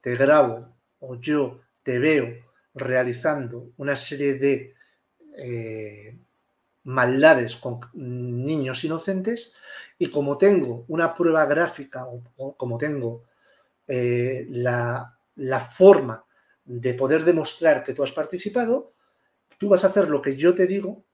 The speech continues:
y me vas a conseguir contratos, me vas a conseguir dinero, me vas a conseguir que mi empresa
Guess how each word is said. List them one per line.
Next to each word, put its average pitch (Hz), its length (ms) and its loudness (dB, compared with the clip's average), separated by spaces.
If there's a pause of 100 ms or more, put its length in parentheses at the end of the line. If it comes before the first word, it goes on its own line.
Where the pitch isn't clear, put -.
(260)
y 135 60 -10
me 139 60 0
vas 139 140 2
a 151 40 -8
conseguir 147 600 -4
contratos, 190 560 2
me 151 80 -4
vas 123 160 -4
a - 60 -10
conseguir 143 420 -8
dinero, 156 320 -4
me 151 100 -6
vas 127 140 -8
a 127 80 -12
conseguir 143 540 -4 (460)
que 139 160 0
mi 127 140 -2
empresa 143 680 0